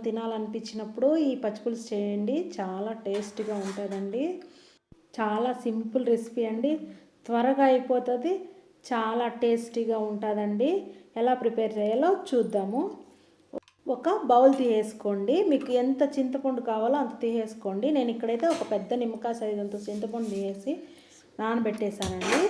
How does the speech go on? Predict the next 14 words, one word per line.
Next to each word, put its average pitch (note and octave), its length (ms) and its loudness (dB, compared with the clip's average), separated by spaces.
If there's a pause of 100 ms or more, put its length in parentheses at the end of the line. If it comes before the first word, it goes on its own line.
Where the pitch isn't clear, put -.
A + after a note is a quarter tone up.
తర్వాత A3+ 360 2 (800)
ఇలా C#4 160 6 (960)
గ్రిల్ D4 260 4 (100)
ప్యాన్ A#3+ 280 2
ఏదన్నా A3+ 320 0 (120)
పెట్టేసుకొని A3+ 680 -2 (240)
వంకాయకు, A#3+ 680 0 (140)
టమోటాకు B3 540 2 (260)
ఆయిల్ C4 260 8
అప్లై A#3 200 -2 (100)
చేసి F#3+ 400 0 (640)
బాగా A#3 520 2 (600)
వంకాయ B3+ 440 4
ఉడికే B3 280 4